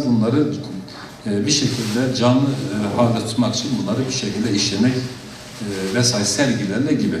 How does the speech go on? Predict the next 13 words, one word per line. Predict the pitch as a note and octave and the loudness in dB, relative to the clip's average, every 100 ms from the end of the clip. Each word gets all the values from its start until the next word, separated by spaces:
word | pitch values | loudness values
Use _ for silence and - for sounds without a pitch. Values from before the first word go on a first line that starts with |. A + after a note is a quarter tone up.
| - | 0
vesaire | G2+ - F#2 A#2 | 0 2 2 2
ortak | - - - | 0 -2 0
bir | |
takım | - - - | 2 4 2
çalışmalarla. | G2 F#2 - F2+ E2 D2+ D#2+ - - - - - - - - | 0 -2 -2 -4 -4 -6 -8 -10 -12 -12 -14 -14 -18 -14 -4
Son | - - A3 A#3 G3 - E3 | 0 6 8 8 6 0 -2
onuncu | E3 E3 E3 | 0 2 2
maddeye | C3 A2 G2 F#2+ | 2 2 0 0
geliyorum | F#2+ F#2+ F#2+ F#2 G2+ | 0 0 0 0 2
ben. | C#3+ - - - - | 2 0 -4 -10 -6
Bu | C3 - | -2 2
çok | D#3 - | 4 4
önemli. | G#3 F#3 G3+ | 4 4 4